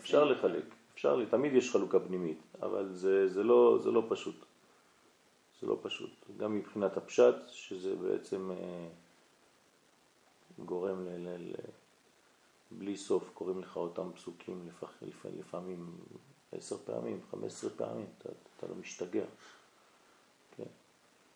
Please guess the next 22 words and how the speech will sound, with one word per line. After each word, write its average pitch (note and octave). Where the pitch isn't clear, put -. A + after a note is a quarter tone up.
זה -
לא G#2+
פשוט. -
אבל, G2
אה, A2
כן, D#3+
זה, C#3
זה, C3
זה C#3
הסדר B2+
הכללי. F#2
בתוכו -
יש A#2+
כמובן G#2
חלוקת F#2+
תת, -
אה, F2+
תת, -
תת, G2+
תת -
כללית. F#2
כן? C3